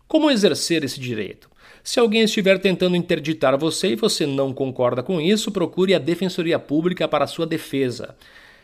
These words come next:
"Eu não tenho uma doença que me impeça de decidir, mas não me sinto apto a decidir sozinho e gostaria de contar com o apoio de pessoas em que confio para minhas decisões. O que posso fazer?"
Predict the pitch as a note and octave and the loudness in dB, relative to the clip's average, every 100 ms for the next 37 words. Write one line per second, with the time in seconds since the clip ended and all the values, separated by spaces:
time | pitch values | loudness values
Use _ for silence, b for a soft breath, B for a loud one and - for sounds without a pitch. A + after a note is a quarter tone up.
0 | B B A3+ A#3+ A#3+ A#3 A3 G#3+ G#3 G3 | B B 6 6 6 4 6 6 6 4
1 | F3+ F#3 G#3+ B3 A#3+ - A#3 E3+ C#3 C#3+ | 4 4 4 2 0 -2 -2 -4 -2 0
2 | C#3+ C#3+ A#2+ C3 B2+ B2+ D#3+ C3 D3 F3+ | 0 -2 -4 -4 -2 -4 -4 -4 0 2
3 | A#3+ G#3+ G3 D#3 F3 F#3+ - G#3 A3 C#3+ | 2 2 2 0 -2 -2 -2 -2 2 2
4 | F3 - C#3+ C3 C3+ C3+ D3+ F#3 C3 A#2+ | 2 0 -6 -6 -8 -10 -4 -2 -2 -2
5 | D#3+ C#3+ C3 B2+ C3 D#3 D#3+ F#3 C#3+ D3 | -4 -4 -4 -4 -6 -6 -6 -4 0 0
6 | F3+ G#3+ A3 G#3+ F3+ G3+ G#3 F#3+ - G#3 | 0 -2 -2 0 -2 -4 -4 -4 -2 -2
7 | G#3 G3+ G3 G3 G#3 G3 A#3+ A3 G#3 A3+ | -2 -2 -2 -2 -2 0 -4 -2 -2 0
8 | F#3+ C3+ C3+ D3 C3+ D3 C3+ C#3+ C#3 C#3 | 0 0 -2 -4 -6 -6 -4 -6 -4 -6
9 | C3 B2+ A#2+ - - F3+ A3+ A3+ - - | -4 -6 -6 -10 -10 -6 0 0 0 0
10 | C3+ A#2 G#2 | -2 -2 -8